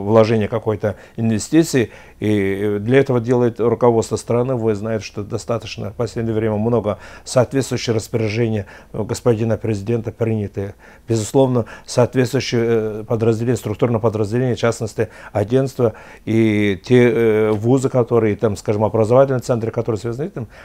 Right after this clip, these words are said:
они м-, совместно, значит, выполняют соответствующие, с-, скажем, работы и будут выполнять для того, чтобы принимать наших гостей.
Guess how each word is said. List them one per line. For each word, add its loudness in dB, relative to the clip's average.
они 0
м-, -2
совместно, 0
значит, -6
выполняют -4
соответствующие, -8
с-, -18
скажем, -6
работы -2
и 0
будут 2
выполнять -2
для -2
того, 0
чтобы -16
принимать -8
наших -14
гостей. -10